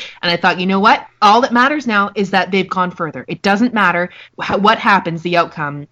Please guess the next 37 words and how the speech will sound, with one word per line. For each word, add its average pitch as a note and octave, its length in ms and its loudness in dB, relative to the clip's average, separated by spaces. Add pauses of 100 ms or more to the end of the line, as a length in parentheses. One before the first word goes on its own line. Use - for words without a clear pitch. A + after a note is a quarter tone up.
Nashville F#3 440 0
went B3 200 -2
further. F#3+ 320 -2
P C#4 240 2
K G#3+ 160 0
went E3 220 -4
further. D3+ 400 -4
That E3+ 320 2
is D#3 140 -6
what D#3 140 -4
matters. C#3+ 400 -2
That E3+ 380 2
is D3+ 160 -8
the D#3+ 300 -8
sh-, - 220 -10
the F3 200 -6
show G3 440 2
of, D#3 340 0 (240)
of F3+ 180 0
this F3+ 240 -4
season, D3 420 -10
and E3 200 0
that E3+ 180 4
is, D#3 200 -4
that G3 200 4
is F#3 140 -6
the F3 80 -18
triumph. D3 440 -8 (300)
This G#3 200 0
is D#3 220 -8 (100)
fantastic F3 640 -2
that D3+ 100 -8
he's C#3+ 140 -10
going C#3+ 300 -8
this C3+ 160 -12
far, D#3+ 300 2
but, C#3 200 -2